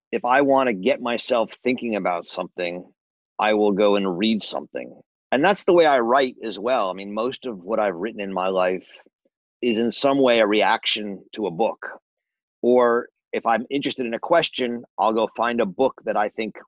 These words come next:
frames that question or reframes it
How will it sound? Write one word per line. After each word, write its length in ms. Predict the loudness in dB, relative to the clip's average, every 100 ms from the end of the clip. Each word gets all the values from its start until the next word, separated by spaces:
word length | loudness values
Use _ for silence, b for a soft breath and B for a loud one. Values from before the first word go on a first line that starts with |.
| _ _
frames 360 | -4 -2 -2 -2
that 180 | -2 -4
question 480 | -4 -4 -4 -6 -6
or 320 | -4 -4 -8 _
reframes 680 | 0 0 0 -2 -2 -4
it 120 | -6